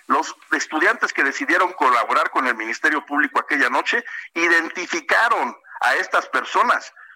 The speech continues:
como parte de sus agresores. Y de igual manera quiero destacar otro dato que de pronto no se toma en cuenta. Hubo en la, en la Fiscalía Regional, donde se llevaron a cabo todas estas actuaciones, presencia de personal de la Comisión Estatal de los Derechos Humanos.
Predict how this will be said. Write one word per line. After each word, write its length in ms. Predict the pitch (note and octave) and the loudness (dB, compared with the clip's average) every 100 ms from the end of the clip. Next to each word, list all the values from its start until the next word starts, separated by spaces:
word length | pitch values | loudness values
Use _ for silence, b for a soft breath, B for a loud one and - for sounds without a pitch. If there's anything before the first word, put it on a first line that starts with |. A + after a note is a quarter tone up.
| - | -4
como 260 | C3+ C3+ C3+ | 0 0 2
parte 380 | E3 E3+ - C#3 | 0 0 0 0
de 100 | A#2+ | 0
sus 220 | A#2+ B2 | -2 0
agresores. 680 | A2 A2 - B2 G#2+ - B B B | 2 2 2 0 0 -6 B B B
Y 100 | D4 | 2
de 80 | - | 2
igual 220 | A3+ A3 | 4 4
manera 260 | G3+ G3 G3 | 4 2 0
quiero 240 | F#3+ G3 | 2 2
destacar 400 | D3+ - D3 E3+ | 2 -2 0 2
otro 240 | E3 D3 C#3 | 2 2 4
dato 260 | D#3+ - | 2 -2
que 120 | - | -2
de 100 | B2 | -2
pronto 380 | B2 D3+ D#3+ D3 | 0 0 2 2
no 100 | C#3 | 2
se 140 | C#3 C3 | 0 0
toma 240 | C3+ C3 | 2 0
en 80 | A#2 | 0
cuenta. 420 | B2 A#2+ A#2 G2 B B B B _ - | -2 -2 -2 -4 B B B B _ -2
Hubo 480 | G#3 B3 B3 F#3+ D3+ | 0 2 2 2 2
en 180 | C#3+ C#3+ | 2 4
la, 320 | C3+ C3 B2 | 4 4 2
en 120 | C3+ | 2
la 80 | C#3 | 0
Fiscalía 400 | D3 C#3+ C#3+ E3+ | -2 -2 0 2
Regional, 520 | F#3 - B2+ D3 D3+ - | 0 -2 0 2 0 -4
donde 240 | B2+ B2 | -2 -2
se 120 | C3+ | 0
llevaron 300 | C3 D3 F3 | 2 4 2
a 60 | C#3+ | 2
cabo 240 | D3+ D#3 | 0 -2
todas 240 | C#3 D3 C#3 | 0 0 0
estas 180 | C#3+ C3 | -2 -2
actuaciones, 540 | - A#2 E3 G#3+ - B B - | -4 -2 -2 -2 -4 B B -2
presencia 760 | D3+ D#3+ - A3 A#3 A#3 G#3+ | 2 2 2 2 2 2 2
de 100 | E3+ | 0
personal 600 | - C3 C3 C#3 D3+ G3 | 0 -2 0 2 2 2
de 100 | F3+ | 0
la 120 | C3 | -2
Comisión 500 | - B2+ B2 D3+ F3+ | -2 -4 -2 2 2
Estatal 440 | F3+ - B2 D3 D#3 | 2 0 0 0 2
de 100 | C3+ | 2
los 140 | G#2+ | 2
Derechos 400 | A2 B2+ - - | 2 0 -4 -10
Humanos. 360 | G2+ G2 - | -2 -2 -2